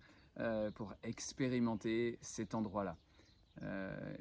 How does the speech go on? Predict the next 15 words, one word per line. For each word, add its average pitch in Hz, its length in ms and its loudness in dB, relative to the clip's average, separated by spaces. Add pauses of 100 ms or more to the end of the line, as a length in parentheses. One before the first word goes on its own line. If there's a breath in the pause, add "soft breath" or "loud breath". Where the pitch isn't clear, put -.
(120)
est-ce - 220 -6
qu'il 117 140 2
s'agit 120 460 2
d'un 107 220 2
endroit 104 320 2
symbolique 139 760 2 (320 soft breath)
ou - 80 -4
d'une 113 140 4
vraie 113 260 4
réalité 127 460 4
spirituelle, 135 680 2
je 131 120 -2
dirais 110 200 0
presque - 340 -4
céleste ? - 640 0